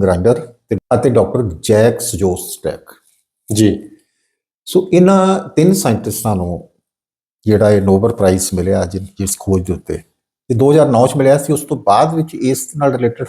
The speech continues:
Speaker 1: ਹੋਰ ਬੜੀਆਂ ਖੋਜਾਂ ਫਿਰ ਹੋਈਆਂ।
Speaker 2: ਜੀ।
Speaker 1: ਯਾਨੀ ਕਿ ਉਹਨਾਂ ਨੇ ਜੋ ਖੋਜ ਕੀਤੀ ਸੀ, ਉਹ ਫਿਰ ਇੱਕ ਤਰ੍ਹਾਂ ਨਾਲ ਉਹ ਫਿਰ ਅਲੱਗ-ਅਲੱਗ ਜਗ੍ਹਾ 'ਤੇ ਉਹ ਪ੍ਰੂਵ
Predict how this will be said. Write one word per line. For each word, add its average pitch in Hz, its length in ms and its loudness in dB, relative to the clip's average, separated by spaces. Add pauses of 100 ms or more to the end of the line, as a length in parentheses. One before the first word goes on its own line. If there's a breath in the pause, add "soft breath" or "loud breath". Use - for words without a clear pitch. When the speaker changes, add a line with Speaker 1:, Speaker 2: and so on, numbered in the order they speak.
Speaker 1:
ਹੋਰ 170 100 4
ਬੜੀਆਂ 117 260 0
ਖੋਜਾਂ 85 300 -6
ਫਿਰ - 140 -10
ਹੋਈਆਂ। - 280 -18 (320)
Speaker 2:
ਜੀ। 104 240 2 (500 loud breath)
Speaker 1:
ਯਾਨੀ 143 140 4
ਕਿ 160 100 4
ਉਹਨਾਂ 160 220 4
ਨੇ 160 100 6
ਜੋ 135 140 4
ਖੋਜ 117 300 0
ਕੀਤੀ 139 300 0
ਸੀ, 156 160 -4
ਉਹ 147 80 0
ਫਿਰ - 140 -6
ਇੱਕ 120 140 -10
ਤਰ੍ਹਾਂ 127 200 0
ਨਾਲ 127 160 2
ਉਹ 131 140 4
ਫਿਰ 120 180 -6 (420)
ਅਲੱਗ-ਅਲੱਗ 165 320 4
ਜਗ੍ਹਾ 113 440 -2
'ਤੇ 135 120 -2
ਉਹ 131 60 -2
ਪ੍ਰੂਵ 147 340 0